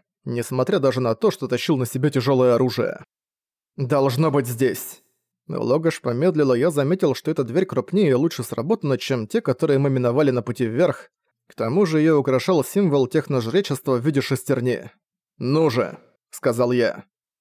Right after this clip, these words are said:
"давайте выберемся отсюда". "Я не уверен, вправе ли открывать ее",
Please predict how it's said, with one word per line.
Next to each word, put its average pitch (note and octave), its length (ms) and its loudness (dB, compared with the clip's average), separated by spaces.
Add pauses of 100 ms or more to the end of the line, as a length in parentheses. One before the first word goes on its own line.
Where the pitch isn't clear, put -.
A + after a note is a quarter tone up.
"давайте D3+ 460 2
выберемся C#3+ 480 2
отсюда". A#2 480 -2 (480)
"Я C3+ 320 0
не C3+ 140 2
уверен, C#3 380 2
вправе C#3+ 340 2
ли C#3+ 100 4
открывать C#3+ 520 2
ее", A#2 360 0